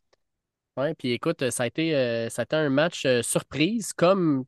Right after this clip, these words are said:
tu disais en entrée de jeu, il n'y a plus d'équipe parfaite parce que tes Browns de Cleveland, juste avant, tu sais, quand tu dis une journée parfaite, là, tes Browns de Cleveland qui vont battre les forty-niners un peu de la même manière en,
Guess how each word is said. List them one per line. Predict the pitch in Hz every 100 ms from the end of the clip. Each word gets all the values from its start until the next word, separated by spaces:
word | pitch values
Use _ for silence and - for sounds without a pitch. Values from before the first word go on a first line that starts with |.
| _ -
tu | -
disais | 131 165
en | 180
entrée | 147 135 127
de | 120
jeu, | 185
il | 190
n'y |
a | 127
plus | -
d'équipe | 156 - -
parfaite | 143 - - 233 -
parce | 120 -
que | 170 196 - _ _ _ _
tes | 156 139
Browns | 139 139 240
de | -
Cleveland, | 180 147 131 143 220 165
juste | 160 - -
avant, | 127 120 208
tu | 202 -
sais, | 311
quand | 165
tu | -
dis | 135
une | 165
journée | 123 139
parfaite, | 143 107 - 156 -
là, | 127 - _ _ _ _ -
tes | 147
Browns | 139 156 226
de |
Cleveland | - 151 139 135 135 131 196 196
qui | -
vont | 127 131
battre | 113 190 -
les | 139
forty-niners | 135 131 131 127 120 131 175 180 - _ -
un | 135
peu | - 226
de | 170
la | 131
même | 135
manière | 135 123 117 123 165 185 143
en, | 113